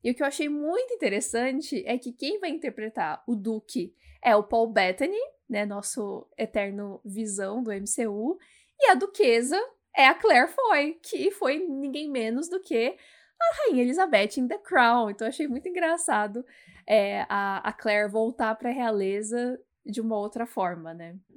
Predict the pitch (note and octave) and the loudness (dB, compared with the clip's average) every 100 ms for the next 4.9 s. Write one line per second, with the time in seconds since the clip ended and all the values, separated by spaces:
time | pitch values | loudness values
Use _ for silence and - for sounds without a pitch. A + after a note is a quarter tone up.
0 | - G#3 G#3 G3+ A3+ G#3+ A3+ G#3+ - G#3 | -2 0 0 -2 -4 -2 -2 -2 -4 -6
1 | G3 G3+ G3+ G3 G3+ G3+ G#3+ G3+ F#3+ _ | -6 -8 -8 -6 -4 -6 -8 -8 -12 _
2 | F#3+ F#3 F3+ F#3 F#3 F#3+ F#3+ B3+ C4+ A#3+ | -14 -12 -14 -10 -8 -6 -4 -2 -2 -2
3 | G3+ - B3 A#3 A3+ G#3+ G#3 G#3 - G#3 | -4 -2 -2 -2 -2 -2 -2 -6 -6 -4
4 | - A3 G#3+ G#3+ G#3+ C4 G3+ G3 G3 | 0 0 -2 -4 -6 -6 -4 -6 -8